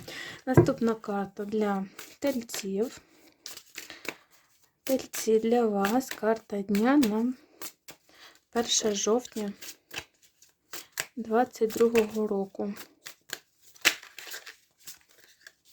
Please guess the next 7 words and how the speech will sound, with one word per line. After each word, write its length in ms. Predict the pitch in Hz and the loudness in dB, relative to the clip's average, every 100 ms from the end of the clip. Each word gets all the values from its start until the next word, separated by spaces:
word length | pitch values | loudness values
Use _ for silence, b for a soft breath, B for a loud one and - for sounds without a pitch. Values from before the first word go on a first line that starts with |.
| _ _ _ _ _ _ _ _ _ _ _ _ _ _ _ b b b b b - | _ _ _ _ _ _ _ _ _ _ _ _ _ _ _ b b b b b -8
І 80 | 302 | -4
так, 400 | - 208 208 220 | 0 0 0 2
для 160 | 226 | 4
вас 320 | 233 381 - - | 6 4 2 -2
випадає 640 | 220 226 208 262 285 269 | 0 -2 2 4 6 4
семірка 640 | 269 240 226 254 - 240 | 2 2 4 2 0 -4
чаш. 800 | 233 - 220 208 196 190 - - | -4 -4 0 0 0 -4 -8 -12